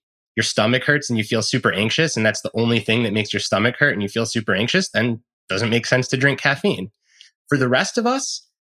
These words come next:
I would argue that it is by far the most, um, health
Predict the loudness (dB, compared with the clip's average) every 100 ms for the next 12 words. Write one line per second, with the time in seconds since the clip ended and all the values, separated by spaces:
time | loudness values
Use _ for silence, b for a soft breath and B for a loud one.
0 | -2 0 2 2 0 0 0 0 0 0
1 | 0 0 -2 -2 -2 -2 -2 0 2 0
2 | -2 _ _ _ -8 -2 0 2 0 0
3 | 2 4 2 -2 -6 -2 2 2 0 -2
4 | -4 -12 -20 -18 -6 0 2 2